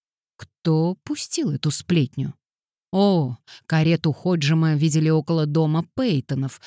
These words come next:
в самые неподходящие часы. И если верить кредиторам, он иногда оплачивает их счета», сообщил Бердик, радостно фыркая.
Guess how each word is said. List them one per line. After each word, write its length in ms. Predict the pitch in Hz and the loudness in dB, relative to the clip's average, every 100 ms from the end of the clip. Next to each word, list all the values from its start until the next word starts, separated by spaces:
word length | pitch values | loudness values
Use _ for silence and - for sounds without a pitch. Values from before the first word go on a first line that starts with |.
| - | -14
в 60 | - | -6
самые 460 | - 160 156 196 214 | 0 2 2 0 0
неподходящие 880 | 220 175 - 151 139 127 - 151 | -2 -4 -4 -2 -2 -4 -2 -4
часы. 460 | 143 - 196 - 147 - _ | -2 -4 -4 -6 -12 -16 _
И 80 | 185 | 2
если 340 | 156 143 151 | 2 2 0
верить 440 | 147 147 131 - - | 2 2 0 -4 -6
кредиторам, 840 | 147 147 143 120 185 262 208 127 - - - | -2 -2 -2 -4 -2 -2 -2 -6 -10 -20 -4
он 240 | 180 196 220 | 2 4 2
иногда 380 | 277 294 294 | 0 -2 -4
оплачивает 760 | 320 254 180 135 - 165 214 - | -4 -2 -2 -2 -2 0 -2 -4
их 100 | - | -8
счета», 600 | - - 214 - 123 123 _ - | -6 -6 -6 -10 -12 -14 _ -16
сообщил 560 | - - 131 - - 139 | -4 -2 -2 -4 -6 -4
Бердик, 500 | 131 151 170 175 - | 0 0 0 -4 -6
радостно 460 | - 190 - 160 165 | -6 -4 -4 -2 -4
фыркая. 520 | - - - - | -6 -10 -12 -16